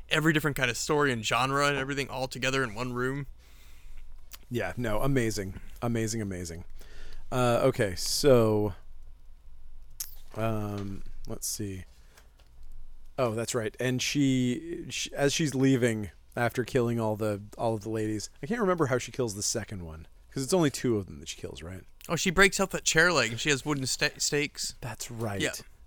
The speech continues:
Speaker 2: Speaking of, can I just, just for vampires, just, like, a note to vampires, if there are any vampires listening, if you have a medieval castle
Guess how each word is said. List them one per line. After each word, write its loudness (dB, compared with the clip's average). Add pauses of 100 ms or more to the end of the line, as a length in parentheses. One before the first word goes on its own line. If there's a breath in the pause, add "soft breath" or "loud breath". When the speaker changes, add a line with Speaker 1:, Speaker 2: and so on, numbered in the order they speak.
Speaker 2:
Speaking 0
of, 0 (540)
can 0
I 4
just, 2 (480)
just 2
for 4
vampires, 2
just, -4
like, 0
a 0
note 0
to -2
vampires, 2
if -2
there 10
are 8
any 4
vampires 2
listening, 2 (480 soft breath)
if 0
you 2
have 4
a 6
medieval 6
castle 6